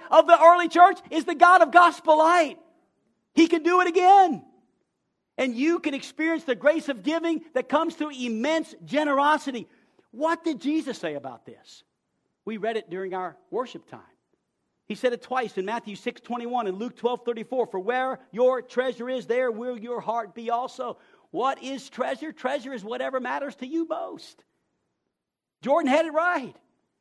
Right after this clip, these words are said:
It's whatever matters to you most. What matters to you most? What matters to you most? Your cars, your things, your house, your vacation,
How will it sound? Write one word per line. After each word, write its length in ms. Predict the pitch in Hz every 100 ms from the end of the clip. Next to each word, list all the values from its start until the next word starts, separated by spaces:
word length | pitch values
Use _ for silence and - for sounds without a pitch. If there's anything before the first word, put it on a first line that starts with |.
| _ _ _ _ _
It's 100 | _
whatever 320 | 277 320 330 311
matters 420 | 277 320 320 -
to 100 | 262
you 120 | 262
most. 360 | 254 330 285 -
What 160 | 302
matters 400 | 247 254 269 226 -
to 80 | 214
you 140 | 190
most? 520 | 180 156 - - - _ _ _ _ _ _ _ _ _ _ _
What 140 | - 240
matters 380 | 240 254 240 -
to 100 | 170
you 140 | 156
most? 160 | 131 95 _ _ _ _ _ _ _ _ _ _ _ _ _ _ _ _
Your 100 | -
cars, 560 | - 208 240 254 - - _ _ _ _ _ -
your 100 | 127
things, 500 | 220 262 269 269 165
your 120 | 254
house, 480 | 240 262 262 - _ _ _ _
your 100 | 131
vacation, 640 | 135 - 233 180 - 277